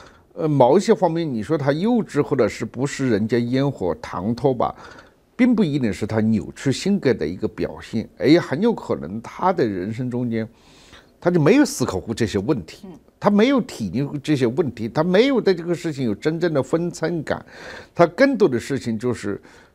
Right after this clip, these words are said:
Speaker 1: 他在思考他的这个世界里面，所以他才会有真正的超越的这个想象。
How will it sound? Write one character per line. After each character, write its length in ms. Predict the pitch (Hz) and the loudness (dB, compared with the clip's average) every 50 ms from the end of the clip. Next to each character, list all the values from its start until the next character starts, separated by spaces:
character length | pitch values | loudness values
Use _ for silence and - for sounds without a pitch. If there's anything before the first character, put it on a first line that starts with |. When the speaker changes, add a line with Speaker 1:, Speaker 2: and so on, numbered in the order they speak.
| _ - | _ -8
Speaker 1:
他 160 | - 160 165 | -4 -4 2
在 160 | 143 180 156 | 4 4 4
思 200 | - - - - | 4 2 -4 -6
考 160 | 123 - 95 92 | -6 -6 -8 -10
他 260 | - - - 196 208 | -10 -10 -4 -2 0
的 100 | 202 180 | 2 2
这 120 | 104 - 104 | 0 -2 -4
个 100 | 110 113 | -6 -6
世 220 | - - - 135 | -6 -6 -8 -4
界 120 | - 117 | -2 -2
里 120 | 107 80 76 | -2 -2 -4
面， 200 | 52 57 76 69 - _ _ _ _ _ _ | -8 -12 -14 -14 -16 _ _ _ _ _ _
所 220 | - - - 143 175 | -6 2 6 8 10
以 120 | 185 170 | 10 8
他 220 | 147 - - 127 135 | 6 2 -2 -4 -2
才 180 | 117 - 117 | -2 -2 -2
会 200 | 113 - - 135 | -2 -2 -4 -4
有 120 | 113 87 90 | -4 -4 -4
真 280 | - - 160 175 185 170 | -2 -2 -2 -2 -2 -2
正 160 | - 156 120 | -2 -2 -2
的 140 | 92 76 73 | -2 -4 -6
超 280 | - - - 110 113 113 | -8 -2 0 2 2 2
越 120 | 113 120 | 2 0
的 140 | 117 90 80 | 0 -2 -4
这 100 | 73 - 73 | -8 -10 -10
个 140 | - 95 | -8 -8
想 240 | 104 - - - 98 - - | -8 -4 -4 -6 -6 -6 -10
象。 240 | - - - 151 | -4 -2 0 0